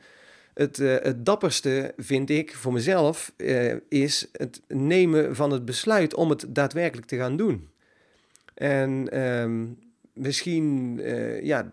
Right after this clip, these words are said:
z-, zeker om, a-, als je in een p-, in de situatie zit dat je gewoon werkt en,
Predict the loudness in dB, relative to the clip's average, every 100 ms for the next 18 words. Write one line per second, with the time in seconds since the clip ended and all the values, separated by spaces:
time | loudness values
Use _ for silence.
0 | -12 -6 -6 -6 -6 -6 0 0 0 -2
1 | -2 -2 -2 -2 -2 0 0 0 0 -2
2 | 0 -2 -6 -6 -4 -2 -4 -4 -2 -2
3 | 2 0 0 -2 0 -2 -4 -2 0 2
4 | 2 0 -2 -2 -2 -2 -6